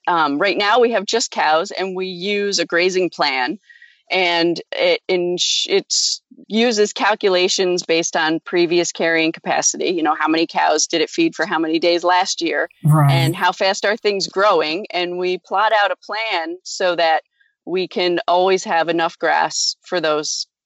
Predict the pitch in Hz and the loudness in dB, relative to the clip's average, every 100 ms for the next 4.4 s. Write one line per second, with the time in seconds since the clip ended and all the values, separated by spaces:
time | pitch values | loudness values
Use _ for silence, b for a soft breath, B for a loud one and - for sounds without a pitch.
0 | _ - - 156 170 - 185 196 - 175 | _ -6 0 0 -2 -6 -8 -8 -4 -4
1 | - - 151 151 208 156 160 156 156 160 | -4 -2 0 0 -2 -2 -2 -2 0 0
2 | 160 - 175 165 165 165 160 160 165 165 | -2 -2 -2 0 0 2 2 2 2 0
3 | 156 - 165 160 - 151 - 165 156 147 | 0 0 0 -2 0 0 0 -2 -4 -4
4 | - 156 196 247 | -2 0 2 0